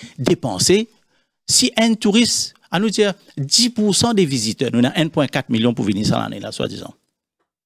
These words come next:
À nous dire, dix pour cent seulement passent dans quatre bornes. Je dépense ne serait-ce que cent euros dans une journée, avec beaucoup d'activités avec le concours de la municipalité.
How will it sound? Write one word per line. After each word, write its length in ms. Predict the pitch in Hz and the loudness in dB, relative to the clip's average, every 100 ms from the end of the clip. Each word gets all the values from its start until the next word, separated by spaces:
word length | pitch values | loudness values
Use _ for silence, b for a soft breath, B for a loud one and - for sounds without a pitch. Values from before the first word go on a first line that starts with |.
| _ _ _ _ - | _ _ _ _ -2
À 60 | |
nous 100 | 247 | 0
dire, 160 | 220 208 | 2 0
dix 380 | 135 175 226 - | 0 0 -2 -2
pour 220 | 202 175 | -2 0
cent 160 | - | -2
seulement 380 | 196 170 147 160 | -2 -2 0 -2
passent 320 | 156 180 - | -2 -4 -4
dans 100 | 160 | -6
quatre 300 | 139 117 - | -6 -8 -8
bornes. 280 | 101 98 101 - _ _ _ _ _ _ _ _ _ - B - | -6 -6 -8 -16 _ _ _ _ _ _ _ _ _ -20 B 0
Je 140 | 175 | 0
dépense 720 | 151 135 190 190 190 175 - - | 0 2 2 2 -2 -2 -6 -2
ne 120 | 160 | -2
serait-ce 360 | 156 160 175 - | 0 -2 -2 -2
que 120 | 139 | -2
cent 320 | - 202 196 | -2 -2 2
euros 360 | 185 135 165 175 b b _ _ - | 2 4 4 2 b b _ _ -6
dans 120 | 135 | 0
une 80 | 143 | 0
journée, 380 | 110 104 98 - _ _ _ _ _ _ _ | 0 -4 -6 -12 _ _ _ _ _ _ _
avec 260 | - 131 117 | -2 2 2
beaucoup 260 | 117 151 175 | 2 2 0
d'activités 560 | 143 - 123 104 139 | -2 -4 -4 -2 -2
avec 240 | 123 113 117 | 0 -2 -2
le 100 | 104 | -4
concours 360 | 110 - 110 | -6 -6 -6
de 60 | 104 | -4
la 100 | 98 | -6
municipalité. 680 | 101 - - - - - | -8 -8 -10 -12 -14 -16